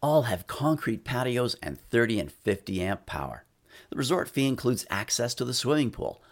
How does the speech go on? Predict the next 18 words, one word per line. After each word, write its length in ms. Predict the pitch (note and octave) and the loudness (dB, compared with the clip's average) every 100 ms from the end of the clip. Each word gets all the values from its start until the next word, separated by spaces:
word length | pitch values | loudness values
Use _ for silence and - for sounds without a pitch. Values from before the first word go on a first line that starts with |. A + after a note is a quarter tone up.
| _ | _
hot 320 | - - F3 | -8 -4 -4
tub, 240 | - - - - - | 0 -2 -4 -16 -10
comfort 380 | - G3+ - - | -4 -2 -2 -4
stations, 480 | - E2 - C#2+ - | -4 -6 -8 -12 -10
and 380 | F#2+ G#2+ G#2 F2 | -4 -2 0 0
laundry 280 | F#2 G2 E2 | 2 2 0
facilities. 580 | - - D2+ A#1 - - _ _ _ - - | -2 -4 -4 -8 -14 -18 _ _ _ -20 -16
There's 180 | - | -2
also 280 | F#2 G2+ A2 | 0 0 2
a 100 | G#2+ | 2
lake 400 | A2+ G#2+ B2 - | 4 4 0 -2
for 160 | - F2 | -8 -10
kayaking 720 | - G2+ B2 C3 C#2+ - D#2+ | -8 -6 -4 -2 -2 -4 -8
or 80 | D2+ | -8
paddleboarding 680 | - - C3+ A#2+ E2+ D#2+ D#2 | -6 -2 0 0 -2 -4 -4
to 80 | D2+ | -8
cool 340 | - G2+ G2+ | -8 -4 0
off. 320 | F#2 F2 - | 2 0 -4